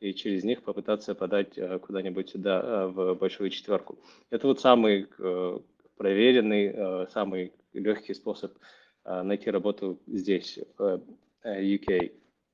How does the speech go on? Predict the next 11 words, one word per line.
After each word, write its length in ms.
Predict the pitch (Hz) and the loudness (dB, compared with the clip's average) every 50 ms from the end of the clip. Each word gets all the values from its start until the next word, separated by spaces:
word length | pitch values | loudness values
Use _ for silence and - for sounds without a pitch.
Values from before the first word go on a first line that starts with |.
| _ _ _ _ _ _ _ _ _ _ _ _ | _ _ _ _ _ _ _ _ _ _ _ _
А, 720 | - 120 107 104 104 104 101 101 101 101 101 98 98 101 101 - - _ _ _ _ _ _ _ _ _ _ _ _ | -2 2 4 6 6 6 6 6 4 4 4 4 2 0 -2 -6 -12 _ _ _ _ _ _ _ _ _ _ _ _
сейчас, 440 | - 135 117 - 135 127 - - - | -6 -6 4 8 8 8 8 8 2
благо, 420 | - 113 113 117 113 101 107 104 | -2 2 6 6 6 6 6 4
очень 280 | 101 107 104 - - 104 | 4 2 0 0 -2 0
много 200 | 110 104 95 - | 0 0 0 0
казахстанцев. 600 | - 110 95 95 - - 113 135 151 - 110 95 | -2 -2 -2 -2 -4 -6 -6 -6 -4 -6 -6 -6
Вот 120 | 95 - | -6 -6
каждый 280 | - 110 98 90 95 98 | -4 -4 -4 -4 -6 -6
год 220 | 95 95 98 - - | -6 -6 -6 -6 -4
я 160 | 95 92 92 | -4 -4 -4
замечаю 520 | 92 95 90 90 - - 110 104 95 92 | -4 -6 -8 -8 -8 -4 -2 -2 -2 -2